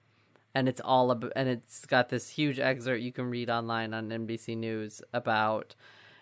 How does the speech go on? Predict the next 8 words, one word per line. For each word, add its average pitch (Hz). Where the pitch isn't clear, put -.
Janet 127
bursting, 135
bursting 127
in 117
on 113
him 113
and 104
Lacey. 117